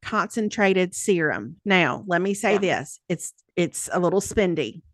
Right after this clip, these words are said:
Speaker 2: Yeah.
Speaker 1: But after our skincare episode we did on Patreon with Niva, I thought to myself, "I've gotta do some things to mix it up in terms of how I moisturize my skin." I don't,
Speaker 2: Mm-hmm.
Speaker 1: I don't need to go to the same well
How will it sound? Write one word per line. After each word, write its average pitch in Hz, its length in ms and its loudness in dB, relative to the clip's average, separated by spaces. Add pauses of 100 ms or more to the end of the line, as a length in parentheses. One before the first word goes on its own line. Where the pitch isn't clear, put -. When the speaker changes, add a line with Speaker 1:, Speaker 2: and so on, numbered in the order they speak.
(260)
Speaker 2:
Yeah. 196 260 -2
Speaker 1:
But 254 460 4 (280)
after 247 600 0
our 214 560 2 (380)
skincare 285 560 2
episode 180 400 0
we 185 100 0
did 185 140 0
on 170 120 0
Patreon 202 500 0
with 165 140 -6
Niva, 208 720 0 (560)
I 208 220 6 (160)
thought 311 240 2
to 269 100 -4
myself, 190 420 0 (140)
"I've 247 240 4
gotta 311 220 2
do 226 180 -4
some 214 220 -4
things 170 720 -2
to 220 120 -6
mix 208 360 -6
it 202 80 -2
up 160 320 0
in 190 140 -8
terms 175 260 -6
of 175 80 -10
how 175 240 0
I 170 40 2
moisturize 160 580 0
my 143 100 -4
skin." - 360 -10 (300)
I 220 320 4
don't, 214 140 2
Speaker 2:
Mm-hmm. 196 160 -4
Speaker 1:
I 214 40 4
don't 214 180 0
need 226 120 -4
to 233 80 -2
go 214 140 2
to 196 80 0
the 185 120 -2
same 180 420 -2
well 139 420 -6